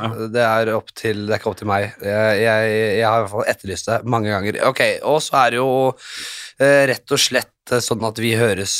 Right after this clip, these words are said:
Speaker 2: eh, hver bidige uke, og
Speaker 1: Ja.
Speaker 2: vi
Speaker 1: Jo, jo.
Speaker 2: høres allerede. Ja, hva er det
Speaker 1: En,
Speaker 2: nå?
Speaker 1: en
Speaker 2: Ja.
Speaker 1: oppmuntring,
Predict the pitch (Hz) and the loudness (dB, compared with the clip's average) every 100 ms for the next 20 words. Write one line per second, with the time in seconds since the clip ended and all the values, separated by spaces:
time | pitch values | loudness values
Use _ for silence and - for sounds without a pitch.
0 | - 107 107 104 113 104 113 104 - - | -2 0 0 0 -2 0 -2 -4 -12 -10
1 | - 135 120 117 117 131 202 220 180 107 | 0 2 2 0 0 4 6 6 2 0
2 | 120 113 107 92 123 185 139 160 139 156 | 2 0 -2 0 4 6 6 4 2 2
3 | 160 131 127 117 147 131 | 2 0 0 2 2 2